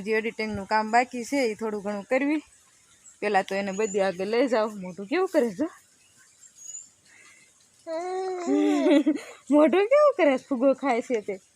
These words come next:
શું તું ખાસ? હમ? શું ખાસ? આજ બા નહીં ને એટલે થોડું ઘણું આવું થાય ને. આજે આપણે એડિટિંગનું કામ થોડું ઘણું હજુ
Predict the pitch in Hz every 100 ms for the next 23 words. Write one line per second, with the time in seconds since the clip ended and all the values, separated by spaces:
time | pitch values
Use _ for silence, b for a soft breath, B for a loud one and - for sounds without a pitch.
0 | _ _ _ _ _ - 554 605 370 311
1 | 226 233 - _ _ _ _ - - -
2 | - - - - _ _ _ _ _ -
3 | - 294 427 - - _ - 302 247 -
4 | 180 - - - - - - - - _
5 | - - - 156 175 214 269 294 339 339
6 | 262 254 226 247 226 233 226 202 202 220
7 | 202 294 - 294 302 311 311 311 311 330
8 | 330 320 277 - - - _ - 247 277
9 | 311 320 330 349 294 - _ - - 185
10 | 180 208 214 220 196 196 196 208 214 208
11 | 208 190 208 214 202 220 208 190 202 190